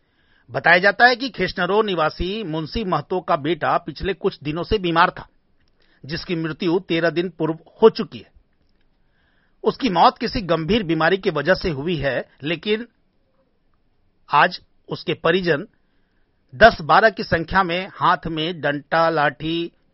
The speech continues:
कुल्हाड़ी लेकर गीता देवी के घर घुस गए और उस पर डायन होने का आरोप लगाकर उसके साथ मारपीट करने लगे। मृतका की सास और बेटी बचाने का प्रयास की, लेकिन उग्र पड़ोसियों ने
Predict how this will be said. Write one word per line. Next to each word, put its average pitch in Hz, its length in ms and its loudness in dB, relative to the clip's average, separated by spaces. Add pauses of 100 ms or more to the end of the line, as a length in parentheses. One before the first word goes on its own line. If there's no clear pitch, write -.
(120)
कुल्हाड़ी 156 400 0
लेकर 156 400 -4
गीता 147 320 -2
देवी 151 240 -4
के 147 120 -8
घर 135 180 -6
घुस 127 220 -8
गए 180 240 2 (300)
और 165 260 2 (800)
उस - 120 -12
पर 185 140 0
डायन 143 380 4
होने 156 280 -4
का 151 120 -4
आरोप 151 480 -2
लगाकर 139 500 -2 (300)
उसके - 260 -8
साथ 135 260 -2 (120)
मारपीट 123 480 -4
करने 165 260 -4
लगे। 156 220 -4 (1600)
मृतका 196 380 2
की 233 140 -6
सास 196 420 4
और 190 120 0
बेटी 165 300 -4
बचाने 165 420 -2
का 185 100 -2
प्रयास 156 460 -2
की, 151 140 0
लेकिन 165 360 -2 (160)
उग्र 220 240 4
पड़ोसियों 160 480 -2
ने 139 240 -6